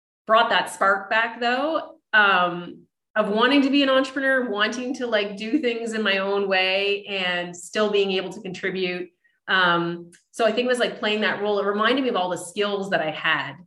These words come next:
that I could tap back into as an entrepreneur. Um, but the other really good thing was, for me, having lost my job in the way that I lost it,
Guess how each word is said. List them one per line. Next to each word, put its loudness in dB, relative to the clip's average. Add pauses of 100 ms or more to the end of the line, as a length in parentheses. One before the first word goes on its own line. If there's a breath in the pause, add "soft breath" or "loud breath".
(240)
that 2
I 4
could -2
tap -2
back 0
into -4 (340)
as 0
an -2
entrepreneur. -2 (360 loud breath)
Um, 2
but 4
the 0
other 2
really -4
good -6
thing -6
was, -2 (500)
for 2
me, 0
having -4 (340)
lost 0
my -2
job -2
in -6
the 0
way 2
that 2
I 0
lost 0
it, -16